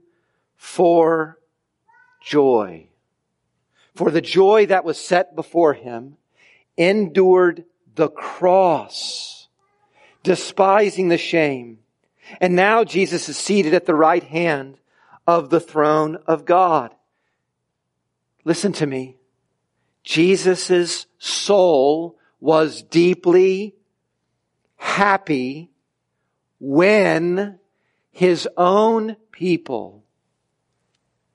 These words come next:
lied about him, mocked him.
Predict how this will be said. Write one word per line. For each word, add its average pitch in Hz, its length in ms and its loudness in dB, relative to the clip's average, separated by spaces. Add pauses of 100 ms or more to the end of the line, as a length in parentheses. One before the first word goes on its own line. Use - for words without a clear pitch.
(500)
lied 120 480 -2
about 90 280 -14
him, 87 160 -20 (2000)
mocked 120 500 -4
him. 82 200 -20